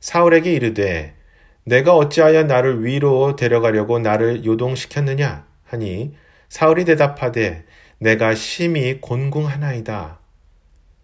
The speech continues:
블레셋 사람들은 나를 치려고 싸움을 일으켰고, 하나님은 내게서 떠나사 다시는 대언자로도 꿈으로도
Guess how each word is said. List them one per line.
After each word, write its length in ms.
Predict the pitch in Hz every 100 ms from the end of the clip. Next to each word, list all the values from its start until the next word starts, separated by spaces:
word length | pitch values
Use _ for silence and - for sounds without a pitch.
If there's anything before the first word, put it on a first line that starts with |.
| _
블레셋 360 | - 127 143 143
사람들은 520 | 147 139 135 135 131
나를 280 | 123 123 117
치려고 440 | - - 135 127
싸움을 420 | 117 139 135 143
일으켰고, 880 | 127 113 110 113 110 _ 82 80 78 -
하나님은 640 | 156 160 160 156 156 127
내게서 440 | 120 120 117 120
떠나사 640 | 127 123 107 98 98 92 - _ _ _
다시는 680 | - 123 123 156 139 135 135
대언자로도 840 | - 120 117 113 110 107 107 107 107
꿈으로도 840 | 156 160 156 147 147 143 143 143